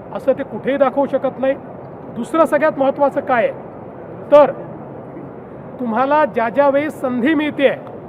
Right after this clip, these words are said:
मतदार यादीवर आक्षेप घेण्याची, तिथे कुठेही आक्षेप तुम्ही घेत नाही.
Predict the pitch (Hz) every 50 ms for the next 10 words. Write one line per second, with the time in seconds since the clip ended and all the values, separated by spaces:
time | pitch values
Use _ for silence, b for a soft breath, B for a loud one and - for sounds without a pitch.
0 | - - - - - - - - - - 220 226 - 277 233 285 294 294 277 262
1 | 254 220 262 285 294 294 262 220 214 - - 320 311 220 208 269 277 269 262 262
2 | - 247 214 196 190 190 - - - - - - - - - - - - - -
3 | - 247 - 302 302 294 - 269 - - 330 330 320 277 - - 320 302 - -
4 | 311 285 302 233 247 247 - - 202 -